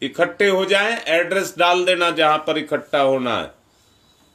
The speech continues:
वैसे तो ये बिटिया ही स्थान देती है, सरोज ही हर बार अपने यहां रखती है। किसी और को रखना हो तो छूट है सबको,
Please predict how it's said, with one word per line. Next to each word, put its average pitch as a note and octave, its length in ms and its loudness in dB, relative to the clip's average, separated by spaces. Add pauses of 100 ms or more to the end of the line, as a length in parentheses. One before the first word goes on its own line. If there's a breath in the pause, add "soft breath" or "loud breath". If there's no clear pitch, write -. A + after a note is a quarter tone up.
(840)
वैसे D3 240 0
तो G3 120 0
ये G3+ 140 2
बिटिया G3 420 0
ही G#3 200 0
स्थान F#3+ 420 -2
देती G3+ 360 0
है, F#3+ 140 2
सरोज F#3 440 0
ही G3 100 2
हर F3+ 180 2
बार F3 240 4
अपने F3 340 -2
यहां D#3+ 180 0
रखती D3 380 -4
है। F#2 340 -4 (1300)
किसी E3+ 240 0
और G3 200 2
को G#3 160 -2
रखना G3 400 0
हो G#3 180 4
तो G#3 220 2
छूट G#3+ 440 -4
है F3+ 140 6
सबको, C3+ 600 -2